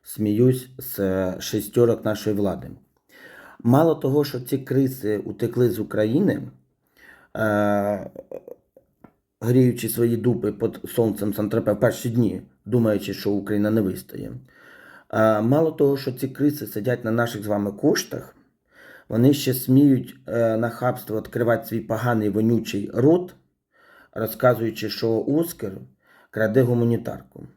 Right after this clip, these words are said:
Я зараз вам покажу одну крису, до якої обов'язково доберусь, бо я знаю навіть, де живе ця криса. Поэтому він, е,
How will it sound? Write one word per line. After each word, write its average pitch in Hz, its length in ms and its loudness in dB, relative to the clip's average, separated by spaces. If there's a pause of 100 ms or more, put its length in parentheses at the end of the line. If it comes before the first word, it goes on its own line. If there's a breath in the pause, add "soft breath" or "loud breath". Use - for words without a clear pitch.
(800 loud breath)
Я 151 160 6
зараз 143 300 0
вам 139 140 0
покажу 131 480 -2
одну 123 240 0
крису, 175 340 -2
до 110 120 2
якої 127 280 4
обов'язково 120 600 0
доберусь, 110 340 0
бо 117 140 -2
я 113 120 0
знаю 120 220 0
навіть, 120 260 0
де 127 180 2
живе 120 380 2
ця 95 160 -8
криса. 104 320 -12
Поэтому 127 640 0
він, 131 280 4
е, 117 480 0